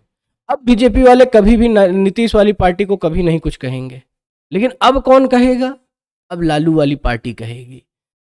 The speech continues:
और ये राजनीति में चलता रहता है, क्योंकि संगठन का मतलब यही होता है कि जो हमारे उद्देश्य को फॉलो करे वो हमारे साथ है, जो हमारे उद्देश्य को फॉलो ना करे वो हमारे किस में है?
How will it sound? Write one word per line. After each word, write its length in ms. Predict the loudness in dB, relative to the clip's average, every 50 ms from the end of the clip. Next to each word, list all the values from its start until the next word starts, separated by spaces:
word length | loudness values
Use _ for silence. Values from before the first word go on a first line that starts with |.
| -10
और 60 | -6 -6
ये 100 | -2 0
राजनीति 500 | 2 2 2 4 2 0 0 0 -2 0
में 120 | 0 -2
चलता 380 | 0 0 -2 0 0 0 0 0
रहता 300 | -2 -4 -10 -12 -16 -20
है, 220 | -20 -20 -20 _ _ _ _ _ _ _ _
क्योंकि 180 | -16 -8 -8 -6
संगठन 500 | 0 2 2 2 2 2 2 2 0 2
का 100 | 0 2
मतलब 360 | 0 0 0 0 0 0 2
यही 160 | 2 0 2
होता 260 | 2 2 2 2 2
है 60 | 0 0
कि 60 | 0
जो 120 | 0 0
हमारे 320 | 0 2 2 2 4 4 4
उद्देश्य 520 | 4 4 4 2 2 2 2 -2 -8 -8 _ _ _ _
को 140 | -4 -4 -4
फॉलो 380 | -4 0 0 2 4 6 4 4
करे 240 | 4 4 4 4 4
वो 140 | 4 4
हमारे 360 | 2 2 2 0 0 0 -2 -4
साथ 240 | -2 -2 -2 -2 -2 -2
है, 80 | -4 -2
जो 140 | 0 0 -2
हमारे 240 | 0 0 0 0 0
उद्देश्य 380 | 0 0 -2 -4 -4 -4 -6
को 120 | -6 -6 -6
फॉलो 340 | -4 -4 -4 -2 -2 -4
ना 180 | -4 -2 -2 -2
करे 360 | 2 2 2 4 4 2 0 -2 -10 -20 -14 -4
वो 100 | -2 0
हमारे 320 | 2 4 4 4 4 2 2
किस 220 | 0 -2 -6 -2
में 140 | 2 2 4
है? 260 | 4 4 4 2 2